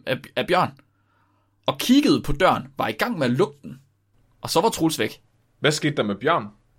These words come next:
Speaker 1: Det, øh, jamen, det kan jeg så fortælle dig, fordi jeg har nemlig taget den her artikel med, som, øh, Nikolaj, han var så heldig at finde til mig i går. Den hedder An Explosive Decompression Event,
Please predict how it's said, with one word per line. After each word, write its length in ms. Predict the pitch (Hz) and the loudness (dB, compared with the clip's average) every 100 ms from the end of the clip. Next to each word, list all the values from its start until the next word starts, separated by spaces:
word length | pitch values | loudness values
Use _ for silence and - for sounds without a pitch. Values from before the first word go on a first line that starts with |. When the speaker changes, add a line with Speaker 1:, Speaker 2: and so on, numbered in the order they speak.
| _ _ _ _ _ _ | _ _ _ _ _ _
Speaker 1:
Det, 280 | 226 254 240 | 0 4 6
øh, 340 | 175 139 117 156 | 8 6 4 4
jamen, 160 | 196 | 2
det 100 | 285 | 4
kan 80 | 285 | 2
jeg 80 | 254 | 2
så 80 | 262 | 2
fortælle 280 | 254 254 156 | 0 0 0
dig, 120 | 123 | 0
fordi 340 | 185 214 - - | -2 -4 -8 -8
jeg 100 | 139 | -2
har 100 | 214 | 0
nemlig 200 | 220 240 | 2 2
taget 160 | 247 220 | 2 0
den 80 | |
her 80 | 208 | 0
artikel 280 | - 226 233 | -2 -2 2
med, 180 | 123 139 | 2 2
som, 380 | - 143 131 131 | 2 0 0 -4
øh, 120 | 131 | 0
Nikolaj, 300 | 151 180 127 | 0 2 2
han 200 | 123 135 | 2 0
var 100 | 127 | 0
så 260 | 139 113 113 | 0 -2 -2
heldig 320 | 147 165 165 | -2 0 0
at 80 | - | -2
finde 160 | 165 | -4
til 120 | 214 - | -4 -8
mig 80 | 117 | -4
i 20 | |
går. 280 | 202 160 - - - | -2 -2 -6 -10 -2
Den 100 | 196 | 0
hedder 180 | 196 - | 2 0
An 160 | 180 | -2
Explosive 500 | 185 - 208 226 240 - 208 | -4 -2 -2 -2 -6 -6 -6
Decompression 600 | 214 190 - 185 - 127 | -6 -8 -6 -6 -4 -4
Event, 260 | 104 127 | -4 -6